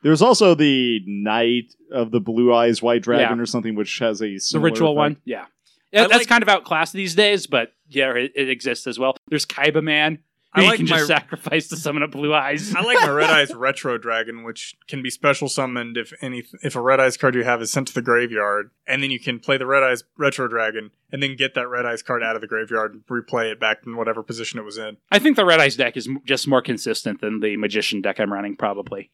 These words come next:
Speaker 2: I would have to play against you to see.
Speaker 3: Mine might be a little bit less consistent just 'cause I'm running sixty cards.
Speaker 2: That's true. Uh, whereas I'm only running forty. But I have a lot more trouble getting out, like, my Endymion or my Dark Magician.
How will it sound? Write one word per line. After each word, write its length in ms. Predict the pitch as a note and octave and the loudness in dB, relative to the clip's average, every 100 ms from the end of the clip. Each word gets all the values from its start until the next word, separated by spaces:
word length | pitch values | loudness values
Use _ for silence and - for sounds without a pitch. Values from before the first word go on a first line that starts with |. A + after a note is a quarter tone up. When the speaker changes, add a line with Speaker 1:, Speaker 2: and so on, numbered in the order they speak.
| - | 0
Speaker 2:
I 100 | D3 | 4
would 100 | D3+ | 4
have 120 | D3+ | 2
to 60 | - | 0
play 200 | C#3+ C3 | -4 -2
against 260 | B2+ A#2+ | -4 -4
you 80 | C#3 | -4
to 80 | A2 | -6
see. 340 | - C#3+ G#3+ - | -4 -2 -2 -6
Speaker 3:
Mine 220 | F3 G#3 A3 | 0 2 2
might 140 | G3 | 0
be 80 | E3 | 0
a 60 | |
little 180 | D3 C#3+ | 0 -2
bit 140 | C3+ C3+ | -4 -4
less 360 | B2 B2 - | -4 -4 -6
consistent 600 | - C3+ A#2+ B2+ - C#3 | -10 -12 -10 -8 -6 -6
just 120 | - | -6
'cause 140 | - A#2+ | -8 -8
I'm 160 | A2+ | -8
running 220 | A2 G2+ F#2 | -10 -12 -10
sixty 340 | A2+ - G#2+ | -10 -12 -16
cards. 540 | - G#2+ G#2 G#2 - _ | -8 -6 -6 -6 -10 _
Speaker 2:
That's 220 | - - | -4 -2
true. 280 | - D3 E2 _ _ | 0 0 -2 _ _
Uh, 140 | C#3 C3 | 0 2
whereas 200 | C#3 C3+ | 2 2
I'm 160 | C3 C3+ | -2 -2
only 180 | B2+ | -6
running 220 | A#2+ A#2+ A2+ | -8 -10 -8
forty. 380 | C3+ A#2+ G#2+ - _ - | -4 -4 -4 -12 _ -2
But 120 | D#3 | 4
I 140 | E3 | 6
have 160 | F3 E3 | 6 6
a 60 | |
lot 220 | D3 D3 C#3+ | 4 4 2
more 140 | C3+ | -4
trouble 360 | - C3+ B2 A#2+ | 0 -2 0 -2
getting 280 | A#2 A2+ A2+ | -2 0 -2
out, 200 | A2+ A2+ | -4 -4
like, 200 | A2 B2 | -4 -2
my 120 | A2 | -2
Endymion 540 | A2 G#2+ A2+ G#2+ G#2+ | 0 -2 -2 -2 -2
or 80 | G#2 | -2
my 120 | G#2 | -2
Dark 240 | G#2+ G#2+ - | 0 -2 -4
Magician. 480 | G#2 G#2 - G#2 | -6 -4 -4 -6